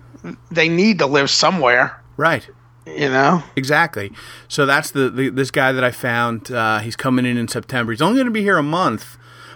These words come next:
Speaker 2: but he said
Speaker 1: Yeah, but if you could work it as a deal, because I knew people that went to medical school,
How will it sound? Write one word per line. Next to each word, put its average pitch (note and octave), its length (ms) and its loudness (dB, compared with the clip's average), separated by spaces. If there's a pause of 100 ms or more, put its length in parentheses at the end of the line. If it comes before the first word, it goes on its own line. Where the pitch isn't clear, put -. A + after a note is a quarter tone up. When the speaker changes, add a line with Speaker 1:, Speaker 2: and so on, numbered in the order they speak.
(120)
Speaker 2:
but C3 300 0 (280)
he C#3 160 -6
said F#3 200 -2
Speaker 1:
Yeah, F#3+ 100 2
but F3+ 120 4
if F#3 120 2
you G#3 140 2
could G3+ 140 0
work G#3 340 2
it G3 80 4
as F#3 160 2
a - 20 -4
deal, F#3+ 320 0
because F3+ 220 -2
I F#3+ 140 4
knew G3+ 180 -2
people F#3+ 260 -4
that E3 60 2
went G#3 180 0
to E3+ 60 -2
medical E3 420 0
school, D#3 580 0